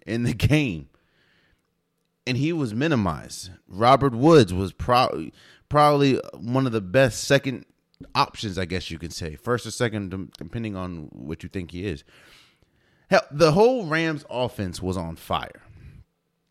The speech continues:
And the Cardinals came in and shut that down, on top of Kyler Murray just being incredible, you know, getting A J Green involved. A J Green hasn't looked this good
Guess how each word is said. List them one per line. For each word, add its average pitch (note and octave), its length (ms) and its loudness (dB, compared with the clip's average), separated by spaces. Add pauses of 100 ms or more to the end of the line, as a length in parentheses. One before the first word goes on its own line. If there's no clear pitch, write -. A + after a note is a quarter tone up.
(420)
And A2+ 380 -2
the G2+ 80 -8
Cardinals D#3+ 460 0
came B2 260 2
in A2+ 80 4
and F#2 80 0
shut - 360 0
that A2+ 200 -2
down, A2+ 320 -2 (340)
on D3 320 4
top D#3 440 2
of A2 260 2 (320)
Kyler D3+ 340 6
Murray C#3+ 360 4
just G#2 280 -8
being B2 260 -2
incredible, A#2 600 -2 (220)
you G#2 80 -4
know, G2 120 0
getting G#2 360 4
A G2+ 180 2
J A2 240 0
Green A2 380 2
involved. E2+ 340 -2
A B2+ 160 4
J B2 200 -2
Green B2+ 360 -6
hasn't G#2+ 340 -6
looked G#2 200 -6
this G2+ 180 -8
good G2 440 -6